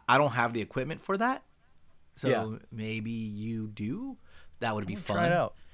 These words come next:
Speaker 1: Yeah.
Speaker 2: Yeah.
Speaker 1: But Muggs, what were some of the highlights for you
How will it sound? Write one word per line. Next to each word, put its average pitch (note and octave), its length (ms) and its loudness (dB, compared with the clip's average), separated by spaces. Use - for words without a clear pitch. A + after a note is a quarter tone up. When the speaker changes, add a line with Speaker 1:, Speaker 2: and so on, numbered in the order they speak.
Speaker 1:
Yeah. D3+ 120 4
Speaker 2:
Yeah. A#2 260 6
Speaker 1:
But E3+ 220 2
Muggs, E3 340 2
what A3 340 4
were C4 120 0
some D#3 320 0
of D#3+ 120 0
the B2+ 120 4
highlights C#3 680 -2
for D#3+ 180 -2
you A#3 480 -2